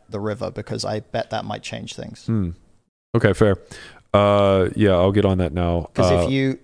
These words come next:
Speaker 1: if you don't donk the river, it changes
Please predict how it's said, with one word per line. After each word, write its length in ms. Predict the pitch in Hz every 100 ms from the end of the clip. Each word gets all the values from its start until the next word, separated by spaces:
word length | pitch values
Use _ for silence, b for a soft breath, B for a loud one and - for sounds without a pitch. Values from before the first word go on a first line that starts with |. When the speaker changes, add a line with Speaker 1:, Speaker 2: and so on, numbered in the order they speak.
| _
Speaker 1:
if 180 | 139 123
you 600 | 139 165 170 170 156 - - 127
don't 320 | 131 143 -
donk 260 | - 120 117
the 80 | 113
river, 400 | 107 101 123 139 b b b _ _
it 140 | 123 -
changes 640 | 143 135 127 123 104 -